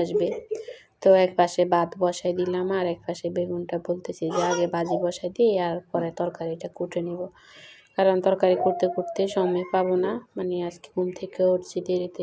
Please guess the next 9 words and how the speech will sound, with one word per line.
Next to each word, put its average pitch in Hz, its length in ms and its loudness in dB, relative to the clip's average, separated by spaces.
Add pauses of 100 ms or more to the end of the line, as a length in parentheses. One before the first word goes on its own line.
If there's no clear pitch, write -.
(140)
সকালে 196 300 -4
একবার 202 300 2
উঠছিলাম, 175 440 -10 (120)
উঠে 180 160 -16 (100)
আবার 175 240 -4
শুয়ে 180 300 -6
গেলাম, 165 240 -6 (1600)
খাওয়া 196 300 4
দাওয়া 185 180 4